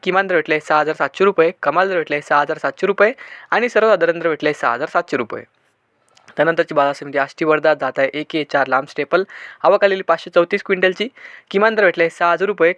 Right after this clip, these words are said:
कमाल दर भेटला आहे सहा हजार आठशे रुपये आणि सर्वसाधारण दर भेटला आहे सहा हजार पाचशे पन्नास रुपये. त्यानंतरची बाजार समिती आहे पांढरकवडा जात आहे एक ए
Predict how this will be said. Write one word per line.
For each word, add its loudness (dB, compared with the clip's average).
कमाल 0
दर 0
भेटला -2
आहे -2
सहा 2
हजार -2
आठशे -2
रुपये 0
आणि -6
सर्वसाधारण 4
दर 0
भेटला 2
आहे 0
सहा 2
हजार 2
पाचशे -4
पन्नास -4
रुपये. -6
त्यानंतरची 0
बाजार 2
समिती -8
आहे -4
पांढरकवडा 0
जात -2
आहे 2
एक -8
ए -2